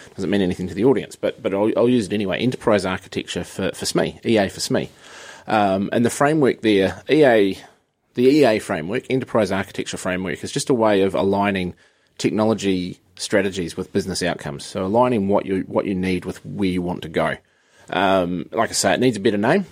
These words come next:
so that it resonates better, but, but the idea f-, through that framework is to work with companies to not necessarily do it for them, but to show them how to, you know, so when they do have a need later on, um, they've actually got the skills internally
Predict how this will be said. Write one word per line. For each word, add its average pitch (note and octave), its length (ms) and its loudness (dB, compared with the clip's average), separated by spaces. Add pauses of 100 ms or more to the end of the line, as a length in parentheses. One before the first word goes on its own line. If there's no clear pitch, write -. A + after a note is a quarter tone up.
so - 160 -4
that G2 100 2
it D2 60 -2
resonates A2+ 420 0
better, D#3 180 0
but, C3 220 0
but A2 120 0
the A2+ 100 4
idea G#2 420 2
f-, - 320 -8 (100)
through - 280 -2
that - 160 2
framework F#2+ 400 -4
is - 100 -10
to - 80 -8
work B2 240 4
with - 140 -6
companies F#2 400 -8
to - 100 -2
not C3+ 180 2
necessarily G2+ 720 -2 (960)
do A#2 220 6
it - 100 0
for - 240 -10
them, A#2+ 240 -6 (540)
but A2 140 0
to A2 80 -4
show G#2+ 260 0
them G2+ 160 -4
how G2 180 -2
to, F#2 240 0 (160)
you - 120 -10
know, - 80 -8
so - 160 -2
when G#2 180 2
they G2 100 2
do G2+ 140 -2
have G2+ 220 -2
a - 20 0
need F#2 240 -2
later F#2 300 0
on, A2 320 0 (480)
um, F#2 500 0
they've G2 200 0
actually - 260 -2
got - 100 -4
the - 80 -8
skills F#2+ 340 -2
internally F2+ 520 -6